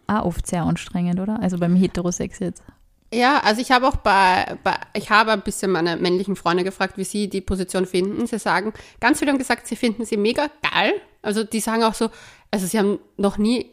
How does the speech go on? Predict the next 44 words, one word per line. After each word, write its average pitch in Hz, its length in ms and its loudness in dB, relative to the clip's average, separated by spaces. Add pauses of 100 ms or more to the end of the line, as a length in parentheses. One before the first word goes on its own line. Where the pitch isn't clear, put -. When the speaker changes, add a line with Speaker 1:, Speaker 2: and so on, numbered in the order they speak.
Speaker 2:
eben, 185 380 -2
noch 196 160 -2
keiner 208 280 -2
einzigen 190 400 -4
Frau 175 600 -4 (200)
das 190 160 -6
Gefühl - 340 -2
gehabt, 165 500 -4 (300)
dass 180 180 -2
die 196 120 -4
jetzt 180 200 -4
nicht 208 240 -4
hübsch - 320 -4
wäre. 175 220 2
Speaker 1:
Ja, 190 140 4
voll. 185 440 0
Speaker 2:
Weil 214 220 4
sie 208 100 -2
finden 220 320 2
sie 202 60 2
ja 190 60 2
geil, 190 320 0
wenn 180 140 0
Brüste 180 400 -2
wackeln 180 540 0
und 175 400 -2
wenn, 185 440 0
ich - 160 -8
weiß 175 200 0
nicht, 165 140 -10 (260)
die, 165 60 -6
keiner 185 300 2
von 180 140 -4
denen 180 180 0
hat 175 100 -2
jemals, 185 220 -2
glaub 190 120 -6
ich, 180 60 -6
auf - 80 -6
einen 175 180 0
Bauch 160 300 -2
geachtet. 165 500 -4 (600)
Aber 196 340 4
was - 260 -2